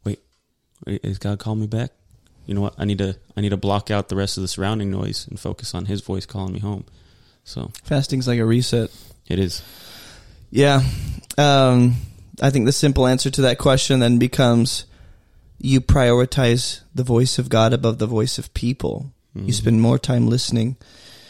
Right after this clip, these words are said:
Speaker 2: to him, which is very clearly outlined in Scripture. God is always speaking when you open his word and you spend time in prayer. And I think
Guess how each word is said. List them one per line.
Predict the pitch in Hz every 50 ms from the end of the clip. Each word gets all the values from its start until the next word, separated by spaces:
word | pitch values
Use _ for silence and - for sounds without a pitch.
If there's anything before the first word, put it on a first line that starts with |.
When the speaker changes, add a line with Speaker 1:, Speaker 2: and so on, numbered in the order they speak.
| - _ _ _ _ _ _ _ -
Speaker 2:
to | - 131
him, | 120 123 123 117 117 120 123
which | 131 123 - -
is | 127 117
very | 120 131 143 147 139
clearly | - - - 131 123 117 113 113
outlined | 113 120 98 98 113 107 110 104
in | 85
Scripture. | - - - - 127 - - - 110 90 80
God | - 113 117 104
is | 104 120
always | 117 113 110 117
speaking | - - - 123 123 - 120 120
when | 117 117
you | 117 117
open | 120 123 - 135
his | 120 113 117
word | 120 120 127 127 110 110 - -
and | - 123
you | 117
spend | - - - 123 127 123
time | - 127 117 110
in | 104
prayer. | - - - 139 143 139 117
And | - 131
I |
think | - 143 131 120 -